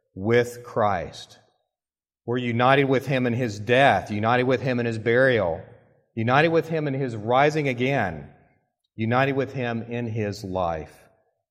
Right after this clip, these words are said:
Paul is affirming strongly that the justified are those united by faith to all that Christ means, and therefore antinomianism is impossible for them. Well, notice Paul in verse four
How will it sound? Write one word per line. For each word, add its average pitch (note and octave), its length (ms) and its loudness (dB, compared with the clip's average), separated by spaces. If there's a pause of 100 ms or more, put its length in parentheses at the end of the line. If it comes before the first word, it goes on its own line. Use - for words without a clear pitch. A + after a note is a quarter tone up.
Paul C#3+ 240 6
is C#3 100 2
affirming C3+ 460 -2
strongly C3 760 0
that G#2+ 140 -6
the G#2+ 80 -6
justified G#2+ 760 -2
are G2+ 100 -4
those A2+ 360 -2
united A#2 420 -4
by A#2+ 160 0
faith G#2+ 520 -6 (380)
to A2+ 200 -6
all C3+ 260 2
that C3+ 140 -8
Christ B2 460 -4
means, G2 600 -8 (360)
and G2 180 -8
therefore A2+ 560 -4
antinomianism A2+ 1000 -6
is F#2+ 200 -12
impossible E2+ 800 -14 (540)
for F2 180 -6
them. D2 240 -10 (1400)
Well, A2 80 -2
notice B2+ 360 2
Paul A#2+ 420 2
in G#2+ 120 -4
verse A2+ 240 -4
four G2+ 560 -4